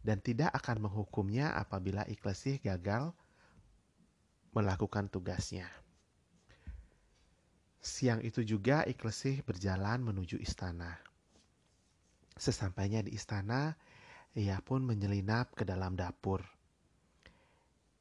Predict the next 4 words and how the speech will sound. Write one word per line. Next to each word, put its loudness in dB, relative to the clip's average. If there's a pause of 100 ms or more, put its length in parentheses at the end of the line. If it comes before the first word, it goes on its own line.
(500)
Di -4
atas -4
bilik-bilik 0
dapur 4